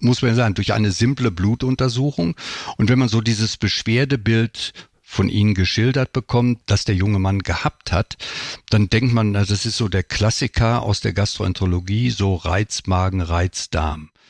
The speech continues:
Kommt immer wieder so, und dann verschwindet es wieder. Das ist ja das, in diese Schublade werden die Patienten oft reingesteckt. Wir als Gastroenterologen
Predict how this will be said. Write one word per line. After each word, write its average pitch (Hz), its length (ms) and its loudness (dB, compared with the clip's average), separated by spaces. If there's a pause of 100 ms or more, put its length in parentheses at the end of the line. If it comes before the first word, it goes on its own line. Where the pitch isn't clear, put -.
(300)
Kommt 170 320 0
immer 117 240 2
wieder 113 500 2 (180)
so, - 140 -6
und 101 200 2
dann 95 120 2
verschwindet 127 540 0
es 117 200 -2
wieder. 117 300 2 (380)
Das 139 180 0
ist 143 140 -2
ja 127 80 0
das, 120 200 0
in 131 140 0
diese 131 260 0
Schublade 117 840 0 (400)
werden 107 500 0
die 104 80 0
Patienten 101 880 0 (400)
oft - 340 -2
reingesteckt. 135 920 0 (360)
Wir 117 480 2
als 120 220 0
Gastroenterologen 113 1160 0